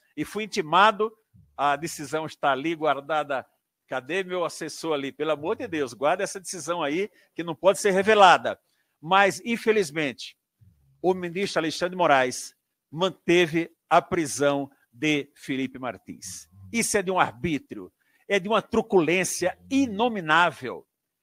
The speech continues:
Isso é de uma truculência abominável. Como você pede a prisão de alguém por suspeita de ter saído do país?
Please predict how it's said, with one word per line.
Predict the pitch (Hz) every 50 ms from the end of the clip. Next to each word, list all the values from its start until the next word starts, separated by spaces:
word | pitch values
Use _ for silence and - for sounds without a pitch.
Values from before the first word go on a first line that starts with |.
| _ _
Isso | - 240 - - 247
é | 240
de | 208 226
uma | 220 202
truculência | - - 220 196 - 175 151 151 180 214 214 - - - 170 127 110 - _ _ _ _ -
abominável. | - 247 247 226 190 170 254 285 277 240 196 165 175 175 208 226 214 165 - 170 160 123 90 - _ _ _ _ _ _ _ _ _ _ _ _ _ _
Como | - 233 269 262 254
você | 202 233 226 - - 226
pede | - - _ 226 240 262 233 247
a | 214
prisão | - - 214 208 170 131 127 151 233 247 247 220
de | 180 220
alguém | 208 180 147 135 156 226 254 262 233 185 - - _ _ _ _ _
por | _ 202 214 196
suspeita | - 220 196 - - _ - 233 269 254 247 226
de | 208 202 190
ter | - - 220 240 -
saído | - - 208 220 202 208
do | 196 202
país? | - 226 202 190 202 233 220 185 - - -